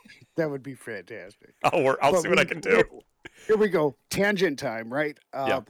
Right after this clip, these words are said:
Speaker 1: let's get back into it. So they come, they saw the board, they were excited about it. And then I'm sure you did the mission brief.
Speaker 2: Yes. So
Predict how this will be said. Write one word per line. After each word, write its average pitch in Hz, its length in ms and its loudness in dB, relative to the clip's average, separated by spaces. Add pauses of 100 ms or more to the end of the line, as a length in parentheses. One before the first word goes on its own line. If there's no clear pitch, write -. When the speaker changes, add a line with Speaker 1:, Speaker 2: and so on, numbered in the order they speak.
(200)
Speaker 1:
let's 151 400 -4
get 143 180 -6
back 131 320 -4
into 143 300 -6
it. - 60 -14
So 170 180 -4
they 147 140 -4
come, 170 320 0
they 123 120 -12
saw 143 340 -4
the 139 80 -2
board, 131 380 -8
they 131 100 -2
were 127 160 -2
excited 107 480 -8
about 104 320 -8
it. 107 140 -14 (840)
And 120 380 -8
then 139 420 -4
I'm 135 160 -8
sure 131 280 -8
you 127 180 -8
did 120 220 -10
the 131 80 -8
mission 143 420 -6
brief. - 580 -20 (300)
Speaker 2:
Yes. 104 580 -6
So 139 440 0